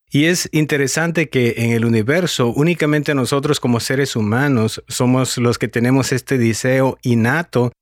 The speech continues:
de poder crecer, aprender, mejorar y desarrollarnos,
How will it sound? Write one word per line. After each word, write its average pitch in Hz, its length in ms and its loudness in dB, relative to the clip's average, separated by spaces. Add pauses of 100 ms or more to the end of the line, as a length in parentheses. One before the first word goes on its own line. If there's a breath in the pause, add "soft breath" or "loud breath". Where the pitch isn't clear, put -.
(200)
de 113 160 0
poder 127 420 2
crecer, 139 500 -2
aprender, 123 520 0
mejorar 127 520 0
y 139 60 2
desarrollarnos, 120 960 -2